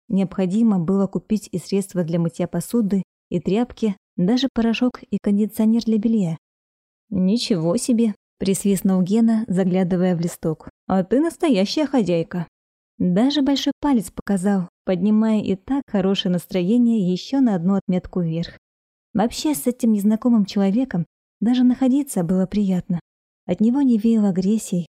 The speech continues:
он не пытался просканировать меня своим взглядом, хотя делал это с пространством вокруг нас, когда выходили из дома.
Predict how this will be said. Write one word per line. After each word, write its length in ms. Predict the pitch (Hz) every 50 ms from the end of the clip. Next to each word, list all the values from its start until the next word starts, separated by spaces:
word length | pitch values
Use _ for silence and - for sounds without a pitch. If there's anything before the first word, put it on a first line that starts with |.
| _ _
он 180 | - 196 202 202
не 100 | 190 190
пытался 460 | - 202 185 - - 220 220 - -
просканировать 680 | - 180 185 - - 185 185 196 214 208 180 175 - -
меня 220 | 180 175 175 190
своим 240 | 185 - 180 170 170
взглядом, 520 | 170 156 160 165 170 185 202 202 208 196 - _ _ _ _ _
хотя 240 | - - 202 - 294
делал 320 | 254 220 233 240 240 233 226
это 220 | - 220 - 214
с 80 | - -
пространством 640 | - 185 180 - - 208 202 196 - - 196 180 175
вокруг 300 | 170 175 - 170 170 -
нас, 220 | 180 196 226 220 -
когда 380 | - 180 175 170 175 180 226 233
выходили 460 | 226 226 - 220 185 185 202 196 202
из 140 | 202 196 185
дома. 320 | 170 165 170 160 156 151